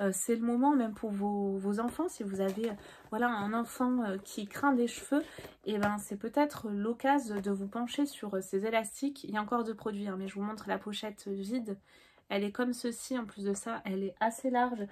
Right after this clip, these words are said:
Donc, pour mettre vos produits solaires, plus le maillot et toutes vos bêtises, bah, écoutez, c'est parfait.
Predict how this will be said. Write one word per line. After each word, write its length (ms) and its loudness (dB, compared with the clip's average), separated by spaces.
Donc, 200 -4
pour 220 -4
mettre 380 0
vos 140 -2
produits 340 -8
solaires, 540 -4
plus 300 -16
le 60 -2
maillot 400 0
et 100 -2
toutes 240 -6
vos 160 -4
bêtises, 540 -4
bah, 80 -8
écoutez, 320 -10
c'est 180 -6
parfait. 420 -6